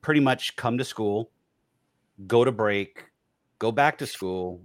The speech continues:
go to lunch, you know, and then, and then go home. It really didn't teach me to be a free thinker and understand how things work. Um,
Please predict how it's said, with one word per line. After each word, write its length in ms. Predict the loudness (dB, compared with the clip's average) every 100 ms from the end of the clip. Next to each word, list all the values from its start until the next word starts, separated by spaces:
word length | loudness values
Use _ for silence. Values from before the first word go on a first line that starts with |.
| -6
go 160 | -2 0
to 60 |
lunch, 720 | 0 0 0 -2 -8 -10 -12 -18 _ _
you 160 | -6
know, 320 | 0 2 0 -2
and 120 | -4
then, 220 | -2 -2 -4
and 140 | -4
then 80 | -2
go 180 | 0 2
home. 400 | 2 2 0 -6 _ _ _
It 160 | -8 -6
really 260 | -2 0 0
didn't 360 | -2 -2 -4 -8 _ _
teach 300 | -10 -8 -4
me 140 | -4
to 80 | -4
be 180 | -4 -4
a 60 | -6
free 320 | -6 -8 -6
thinker 560 | -6 -8 -8 -6 -6 -6
and 160 | -6
understand 480 | -4 -6 -8 -8 -8
how 180 | -6 -8
things 400 | -6 -8 -8 -10
work. 440 | -6 -2 -2 -6 _ _ _ _ _ _
Um, 680 | -2 0 2 0 -4 -10